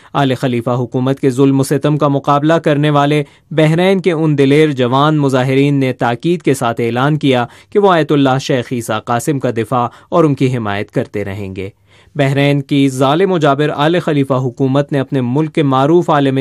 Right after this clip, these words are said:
دین اور ممتاز مذہبی رہنما آیت اللہ شیخ عیسیٰ قاسم کے خلاف بے بنیاد الزامات عائد کر کے ان کی بحرینی شہریت ختم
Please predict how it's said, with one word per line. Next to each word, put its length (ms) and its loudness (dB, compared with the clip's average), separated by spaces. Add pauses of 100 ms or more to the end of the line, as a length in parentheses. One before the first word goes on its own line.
دین 220 2 (240)
اور 140 2
ممتاز 520 0
مذہبی 460 0
رہنما 540 -2
آیت 280 -4
اللہ 300 0
شیخ 320 -6
عیسیٰ 320 -4
قاسم 360 -2
کے 100 -2
خلاف 420 -2
بے 220 2
بنیاد 440 2
الزامات 580 0
عائد 300 -4
کر 240 -2
کے 220 2 (300)
ان 120 0
کی 120 2
بحرینی 520 2
شہریت 540 -2
ختم 400 -4